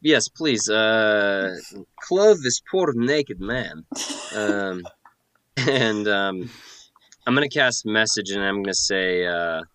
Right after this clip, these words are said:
so keeping in mind, message, once again, just want everyone to know. Cantrip, nobody can hear but him. He can reply, and nobody will hear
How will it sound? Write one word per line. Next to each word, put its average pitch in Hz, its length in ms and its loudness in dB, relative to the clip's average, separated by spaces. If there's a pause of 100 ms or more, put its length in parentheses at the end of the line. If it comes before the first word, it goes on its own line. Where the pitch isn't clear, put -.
(600)
so 110 200 -2 (300)
keeping 117 200 -4
in 117 60 2
mind, 107 240 2
message, 104 460 -2
once 95 160 -6
again, 95 300 -4 (220)
just - 160 -12
want 95 140 -4
everyone 101 280 -2
to 101 60 0
know. 85 120 -4 (560)
Cantrip, 120 440 2 (240)
nobody 107 340 0
can 123 120 -4
hear 110 320 2 (380)
but 110 180 2
him. 98 300 -6 (300)
He 113 100 -12
can 110 140 -4
reply, 101 420 0
and 85 120 -10
nobody 92 280 -8
will 90 80 -8
hear 85 260 -8